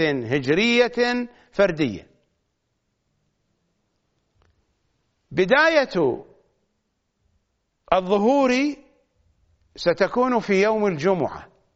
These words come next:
في التاسع من المحرم، لكن الإعلان العام الذي سيوجه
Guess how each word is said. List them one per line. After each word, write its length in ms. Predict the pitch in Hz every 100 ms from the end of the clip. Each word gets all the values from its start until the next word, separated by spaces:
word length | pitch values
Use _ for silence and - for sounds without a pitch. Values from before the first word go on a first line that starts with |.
| _ _ _ _
في 120 | 147
التاسع 540 | - 202 226 - 190 175 185 180 - _ _ _ _
من 180 | 131 175
المحرم، 680 | 185 151 123 - 123 110 90 - _ _ _ _ _ _ _ _ _ _ _ _ _ _
لكن 420 | 123 151 208 196 180 160 143 - _ _ _ _ _ -
الإعلان 1200 | 180 170 - 180 139 147 185 220 208 143 101 85 - _ _ _ _ _ _ _ _ _ _ _ _ _ _ _ _ _ -
العام 920 | 170 165 160 208 208 185 139 110 87 - _ _ _ _ _ 151
الذي 720 | 160 170 165 165 165 156 - _
سيوجه 920 | - - 190 185 185 233 190 185 202